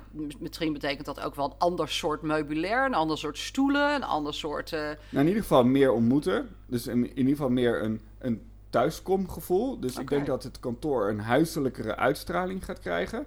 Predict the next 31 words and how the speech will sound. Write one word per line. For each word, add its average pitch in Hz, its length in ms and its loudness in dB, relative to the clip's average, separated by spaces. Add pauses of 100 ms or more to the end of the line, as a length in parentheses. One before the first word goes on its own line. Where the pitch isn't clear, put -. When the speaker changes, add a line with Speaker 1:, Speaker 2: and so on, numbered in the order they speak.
Speaker 2:
dan 135 360 -2 (180)
dat 120 240 -2
we 135 80 -4
nu 165 180 -2
hebben. 170 300 -4 (640)
Ehm, 127 460 6 (300)
ik 139 180 0
hoop 190 400 8
echt - 340 0
dat 127 160 0
er, 117 240 2 (320)
dat 123 160 -6
we 120 240 2
weer, 117 460 4
zoals 131 260 -6
vroeger 180 240 -2
bij 165 120 2
de 143 80 0
kruidenier, 135 500 -2
waar 170 140 0
je 127 80 -2
herkend 165 380 0
wordt 151 160 -6
als 120 140 -2
je 127 60 -4
binnenkomt, 127 580 0
een 123 80 -4
receptioniste 131 720 -4
hebben 113 280 -2
die, 113 240 -2 (600)
eh, 110 100 -4